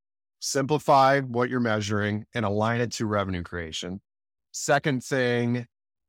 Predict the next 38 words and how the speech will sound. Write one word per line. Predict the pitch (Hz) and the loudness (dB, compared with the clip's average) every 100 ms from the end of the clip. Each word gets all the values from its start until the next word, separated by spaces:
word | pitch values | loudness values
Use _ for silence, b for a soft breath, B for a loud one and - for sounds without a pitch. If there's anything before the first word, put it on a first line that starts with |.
| - | -6
is | 117 113 107 104 98 - - _ _ _ _ _ - 101 | -2 0 0 -2 -4 -6 -8 _ _ _ _ _ -20 -2
budget | 123 127 120 123 120 - | 4 4 4 0 0 -4
appropriately. | 117 101 113 104 95 90 95 92 107 _ _ _ _ | -8 -4 -4 -4 -4 -6 -6 -10 -10 _ _ _ _
You | 107 107 | -10 -8
do | 104 123 127 | -2 0 2
need | 131 131 | 2 0
to | - | -4
try | 127 131 120 | -4 2 2
to | 123 | 2
figure | - 120 117 117 | -2 -4 0 2
out | 117 | 2
what | 101 110 | 2 -2
percentage | - 123 - 117 113 | -4 -8 -4 -2 -2
of | 107 101 | -4 -6
your | 107 | -4
budget | 104 104 104 - | -2 -2 -2 -6
is | 104 | -6
going | 98 107 107 | -4 -4 -4
to | 107 | -6
drive | 101 107 101 101 | -4 0 0 0
revenue. | 101 95 92 | -2 -2 -4
It | 95 | -6
can't | - 117 110 | -6 -4 -2
be | 123 | -2
a | |
hundred | 110 113 104 | 0 -2 -2
percent. | 101 92 98 98 98 - | -8 -8 -6 -6 -6 -2
I | |
recommend | 98 104 101 104 104 | 0 0 0 0 0
seventy | - 101 98 98 | -2 -4 -4 -6
thirty. | - 87 85 92 _ _ _ _ _ _ | -4 -4 -4 -8 _ _ _ _ _ _
And | 123 113 104 | -2 -2 -2
comp | - 131 127 120 _ _ | 0 2 0 -2 _ _
all | 120 127 131 | 4 6 6
team | 127 135 120 | 2 -2 0
members | 107 98 95 92 - | 0 0 0 -2 -2
off | 104 98 98 | 0 0 -2
of | 98 92 | -10 -10